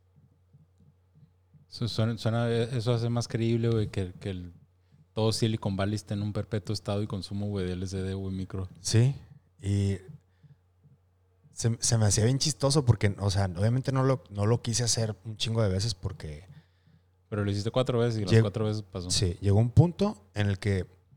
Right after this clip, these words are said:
Speaker 2: ya la cuarta vez fue como que, ok, es,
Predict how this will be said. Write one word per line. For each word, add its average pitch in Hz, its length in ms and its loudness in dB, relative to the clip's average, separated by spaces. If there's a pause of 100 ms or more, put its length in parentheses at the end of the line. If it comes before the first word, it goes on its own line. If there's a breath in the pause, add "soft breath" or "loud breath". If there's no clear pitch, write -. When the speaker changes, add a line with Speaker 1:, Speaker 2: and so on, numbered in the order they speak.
(240)
Speaker 2:
ya 107 200 4
la 131 140 2
cuarta 143 280 0
vez 143 240 0
fue - 100 -4
como 110 240 -4
que, 82 200 -10 (540)
ok, 101 120 -6
es, 98 320 0